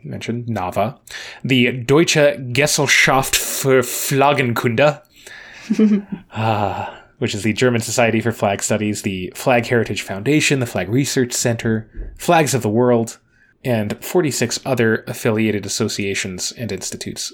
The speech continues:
with the International Federation of Vexillological Associations. So I mentioned a couple of things in that kind of overall recap. One is Whitney Smith. Whitney Smith Junior, actually.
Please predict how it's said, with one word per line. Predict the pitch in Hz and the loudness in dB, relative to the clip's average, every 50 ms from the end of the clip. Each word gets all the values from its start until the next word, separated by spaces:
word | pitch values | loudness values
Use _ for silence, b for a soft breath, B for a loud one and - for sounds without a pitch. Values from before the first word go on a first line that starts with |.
| _ _ _ | _ _ _
with | - 110 104 - | -8 -8 -8 -6
the | - 123 - | -6 -10 -8
International | - - - - 76 - - - 95 95 92 - _ _ | -8 -10 -12 -12 -10 -10 -10 -10 -10 -10 -14 -16 _ _
Federation | _ - - - 110 85 80 82 - - 95 87 | _ -10 -4 -2 -2 -2 -2 -4 -4 -4 -4 -6
of | 87 - | -8 -6
Vexillological | 107 98 - - 107 98 98 98 98 98 95 101 110 110 - 107 | -8 -6 -6 -4 -6 -4 -4 -4 -2 -2 -2 -2 -4 -6 -6 -6
Associations. | 113 - - - 117 - 131 139 - - - - - - - _ _ _ _ _ _ _ - | -6 -4 -4 -6 -4 -4 -6 -6 -6 -8 -12 -14 -16 -16 -16 _ _ _ _ _ _ _ -6
So | - - 151 | -2 2 2
I | 143 | 4
mentioned | 143 185 180 180 190 180 | 4 4 4 4 2 2
a | |
couple | 180 185 180 180 180 | 2 2 4 4 2
of | 156 | 2
things | - 196 196 185 156 - | 2 2 0 0 0 -2
in | - - - 147 151 147 | -4 -4 -2 -2 0 0
that | 143 143 - - | 0 0 -2 0
kind | - 143 139 | -2 0 2
of | 131 127 127 120 117 - - - | 2 2 2 2 0 -2 -2 0
overall | 139 143 135 127 135 131 131 127 123 120 | 0 2 2 2 4 4 4 6 4 4
recap. | 113 107 117 113 113 - 110 92 87 - - | 4 2 0 0 -2 -2 -4 -6 -4 -4 0
One | 160 175 170 160 151 147 143 - - _ _ _ _ | 2 2 4 4 2 0 -2 -10 -14 _ _ _ _
is | - 151 147 135 - | -2 -2 -2 -2 -2
Whitney | 120 110 120 123 123 120 123 117 | 0 2 2 2 2 0 -2 -2
Smith. | - - - 113 104 90 80 - - - - - _ _ _ _ _ | -2 -4 -4 -4 -4 -6 -6 -8 -12 -14 -14 -16 _ _ _ _ _
Whitney | - 120 101 104 | -4 -4 -4 -4
Smith | 101 - - 104 - - _ - | -6 -4 -6 -6 -6 -8 _ -10
Junior, | - 117 107 107 98 92 85 - - - - _ _ - | -6 -4 -4 -2 -4 -6 -8 -12 -12 -16 -20 _ _ -14
actually. | - - - - - - - - - | -14 -10 -10 -10 -10 -8 -10 -12 -14